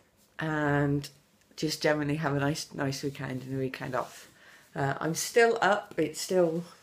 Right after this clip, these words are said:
what, quarter past seven? So I'm still up rather early 'cause my body's just got used to getting up quite early. Um, but I'm gonna enjoy a cup of tea and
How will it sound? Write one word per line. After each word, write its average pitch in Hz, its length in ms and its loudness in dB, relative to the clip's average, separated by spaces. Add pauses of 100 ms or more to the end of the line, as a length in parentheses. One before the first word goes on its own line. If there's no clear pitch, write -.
what, 151 360 -4
quarter - 200 -4
past 175 260 -4
seven? 254 380 2
So 226 120 -4
I'm 185 100 -6
still 202 240 0
up - 120 0
rather 185 320 -2
early 202 300 0
'cause 226 260 -2
my 220 120 0
body's 208 400 -4
just 220 180 -12
got - 140 -8
used 277 180 -8
to - 60 -16
getting - 180 -6
up - 160 -6
quite - 220 -8
early. - 320 -8 (760)
Um, 170 320 -8 (480)
but - 120 -8
I'm 196 60 -8
gonna 220 140 2
enjoy 254 300 2
a 339 100 4
cup 247 180 -4
of 226 120 -12
tea 226 380 0 (840)
and 202 640 2